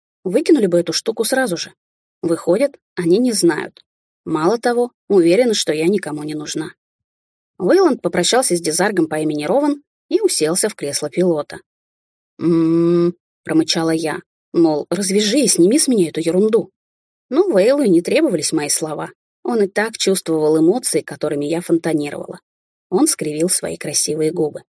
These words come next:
«Так даже лучше. Меньше будешь болтать, больше слушать меня.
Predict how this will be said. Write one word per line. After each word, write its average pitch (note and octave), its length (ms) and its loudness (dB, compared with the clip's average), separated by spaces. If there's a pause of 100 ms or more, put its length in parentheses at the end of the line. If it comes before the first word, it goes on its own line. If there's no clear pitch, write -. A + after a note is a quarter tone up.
(440)
«Так G#3+ 200 -2
даже F#3 260 2
лучше. F3+ 460 0 (240)
Меньше C#4 320 2
будешь G#3+ 280 0
болтать, G#3+ 360 2
больше F#3+ 360 0
слушать F#3 360 -2
меня. D#3+ 300 2